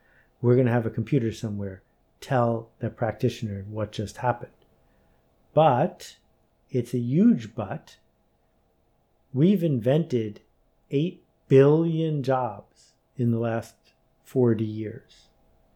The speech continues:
Jobs that didn't exist, and eight billion people have them now.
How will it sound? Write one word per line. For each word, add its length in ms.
Jobs 380
that 120
didn't 220
exist, 380
and 140
eight 240
billion 280
people 260
have 240
them 140
now. 240